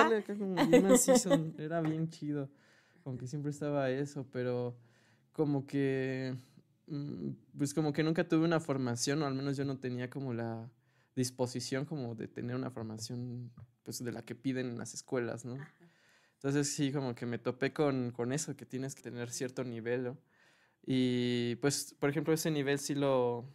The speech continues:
Speaker 1: pues, te lo van ofreciendo esas escuelas desde que entras a, de, desde niñito, o sea, desde los niveles
Speaker 2: Ujú.
Speaker 1: básicos, o sea, hay ni-, gente que va desde los seis años y así, pero, pues, yo cuando tenía esa edad, pues, tenía muchas como carencias en mi formación, o sea, solamente tenía como esa vena de querer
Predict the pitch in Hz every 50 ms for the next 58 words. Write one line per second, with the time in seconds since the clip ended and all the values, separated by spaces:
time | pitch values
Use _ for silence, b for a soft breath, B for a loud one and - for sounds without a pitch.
0 | - - - 151 143 143 - 151 147 147 143 156 165 175 190 190 156 143 143 -
1 | 156 151 156 156 156 156 - 151 - 135 127 - - 147 139 135 143 147 135 123
2 | 110 113 110 - 123 123 127 127 127 - 123 - - - - - 117 113 117 120
3 | 117 127 123 110 117 113 117 123 135 139 156 170 165 165 135 127 127 127 131 113
4 | 117 117 117 117 113 113 - 214 202 185 - 107 - 208 208 107 - 208 202 135
5 | - 120 120 - - 120 - 123 131 135 131 127 127 _ _ - - 127 - -
6 | 143 143 143 135 - 127 120 123 127 131 131 123 120 120 120 - - - 127 117
7 | 110 131 131 131 131 135 127 123 120 123 - - 120 123 - 131 135 - _ _
8 | _ _ - - 139 139 131 - 147 135 135 135 - 160 147 131 123 131 127 127
9 | 131 131 - 139 139 143 - 131 - - 123 127 123 123 127 123 127 123 - 143
10 | 131 127 120 123 - 127 120 117 117 - 127 117 117 123 120 127 127 127 - 139
11 | 131 127 123 123 123 123 - - - - - 117 120 120 - 117 - - 123 120
12 | 120 117 117 113 - 139 135 139 139 127 123 127 127 123 - 147 147 147 139 139
13 | 139 139 135 131 135 123 123 123 123 120 - 131 127 120 123 123 - 120 113 117
14 | 120 127 127 123 120 - - - 117 - 117 120 127 127 120 135 -